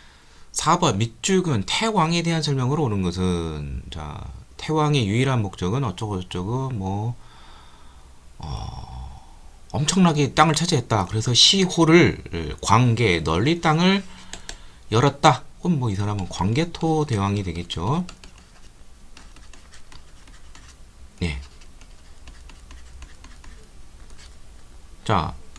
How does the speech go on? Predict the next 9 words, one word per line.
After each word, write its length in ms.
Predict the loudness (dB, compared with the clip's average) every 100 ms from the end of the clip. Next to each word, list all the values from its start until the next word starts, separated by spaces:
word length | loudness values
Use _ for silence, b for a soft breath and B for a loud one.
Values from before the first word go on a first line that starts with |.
| -18 -16 -8
이 80 | -2
사람은 460 | 4 6 8 6 4
뭐, 340 | 2 2 0
어, 160 | -2 -4
이제 200 | -4 -8 -10 -18 B B B B -14 -12 0
너무나도 360 | 6 6 6 6
유명한 280 | 6 6
왕이죠. 460 | 6 6 4 4 2
예, 320 | -4 -4 -6